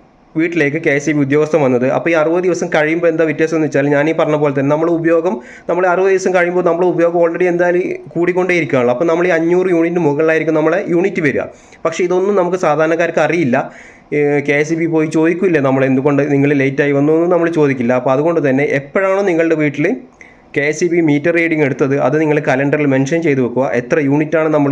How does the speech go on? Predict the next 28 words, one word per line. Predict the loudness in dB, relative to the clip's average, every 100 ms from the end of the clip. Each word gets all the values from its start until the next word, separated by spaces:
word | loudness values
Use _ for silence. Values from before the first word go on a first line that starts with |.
| 0
ഉപയോഗിച്ചത് | -2 -2 -2 0
എന്ന് | 2 2 2
മെൻഷൻ | 0 -2
ചെയ്ത് | 0 0 0
വെക്കുക. | 0 -2 -4 -8 -20 -20 -8 -4
എന്നിട്ട് | 0 2
അതിന് | 2 0
ശേഷം | 0 0 -2 -6 -14 -20 _ _ _ _ _ -20 -10
കറക്റ്റ് | -4 -4 -2 0
അറുപത് | 2 0 0
ദിവസമായാൽ, | 0 2 2 2 2 2 0 -4 -12 -6
ഏഹ്, | -2 0 -2 -2
അതിൻ്റെ | -2 0 0
ഉള്ളിൽ | 0 0 0 -2 -10 -20 -14
കെ | -6 -4
എസ് | -2
ഇ | -2
ബിയുടെ | 0
ഉദ്യോഗസ്ഥൻ | 0 2 2 0 0
വന്നോ | 2 2 2 2
എന്ന് | 0 0
കൂടി | 0
നിങ്ങൾ | 2 2 2
നോക്കുക. | 0 0 0 0 0
അതല്ല | 0 2 2
എന്നുണ്ടെങ്കിൽ | 2 2 0
ഒരിക്കലും | 0 -2 0 0
അത് | 0